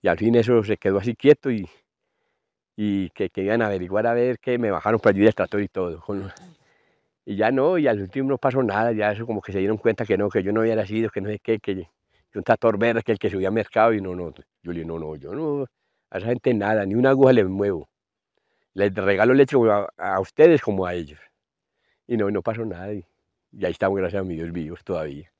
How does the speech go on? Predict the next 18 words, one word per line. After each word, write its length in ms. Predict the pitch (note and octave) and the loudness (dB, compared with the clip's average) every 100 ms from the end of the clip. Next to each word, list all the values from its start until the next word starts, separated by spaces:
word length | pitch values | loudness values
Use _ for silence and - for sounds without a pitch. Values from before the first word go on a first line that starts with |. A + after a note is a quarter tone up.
| _ _ _ | _ _ _
A 80 | F2 | -8
ver, 440 | E2+ E2 D#2+ D#2 - - | -6 -6 -8 -14 -18 -12
uno 300 | G2 B2+ C3+ - _ | -8 -6 -6 -8 _
coge 220 | _ G#2+ | _ -2
pela, 260 | - A2+ A2+ | 2 4 4
se 140 | G#2+ | 4
compra 260 | F2 G2 A#2 | 0 2 6
la 100 | A2+ | 6
semilla, 760 | F#2 F2 A#2+ D#3 C#3 C3 G#2+ _ _ _ _ _ _ _ | 4 0 2 2 4 4 2 _ _ _ _ _ _ _
que 100 | G2+ | -4
son 140 | G2 | -4
colinitos. 720 | G2 A#2 G2+ F2+ D#2+ - - - _ _ _ _ _ _ _ _ _ _ _ _ _ | 4 4 4 2 -2 -6 -20 -20 _ _ _ _ _ _ _ _ _ _ _ _ _
Son 180 | - F#2+ | -12 -8
colinitos, 640 | A2+ G#2 G2 F#2 - F#2 | -4 -4 -2 -4 -6 -8
y 60 | F2+ | -2
ya 140 | G2 | -2
se, 540 | F#2 A2+ G#2+ G#2 G2+ | 0 2 4 2 0
ya 920 | F2+ F2 F#2 G2+ G#2 G#2+ G#2+ G#2 G#2 | -4 -4 -2 -2 -2 -4 -6 -10 -14